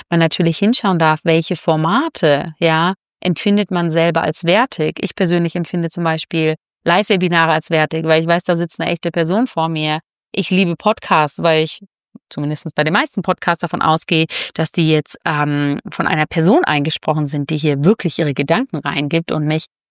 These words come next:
irgendwas, ähm, was von der K I erstellt wurde. Ja, und da haben wir ganz, ganz, ganz viel umgestellt.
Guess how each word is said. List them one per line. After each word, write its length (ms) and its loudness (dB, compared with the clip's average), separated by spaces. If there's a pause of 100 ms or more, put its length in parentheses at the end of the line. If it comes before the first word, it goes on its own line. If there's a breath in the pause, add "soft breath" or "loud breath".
(160)
irgendwas, 680 0
ähm, 640 0
was 180 -8
von 120 -2
der 120 -4
K 200 -4
I 280 2 (100)
erstellt 480 0
wurde. 220 -4 (220)
Ja, 240 -2
und 120 0
da 60 2
haben 100 0
wir 180 0
ganz, 220 0
ganz, 200 -6
ganz 220 -4
viel 120 -4
umgestellt. 680 0